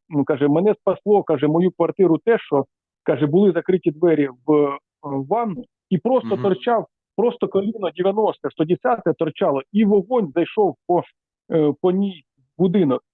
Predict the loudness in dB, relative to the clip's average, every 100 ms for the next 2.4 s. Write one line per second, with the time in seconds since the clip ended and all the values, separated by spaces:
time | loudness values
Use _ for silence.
0 | _ _ _ -2 0 -2 -2 -2 -2 0
1 | -2 -2 -4 -2 -2 0 0 0 -2 _
2 | -2 0 2 2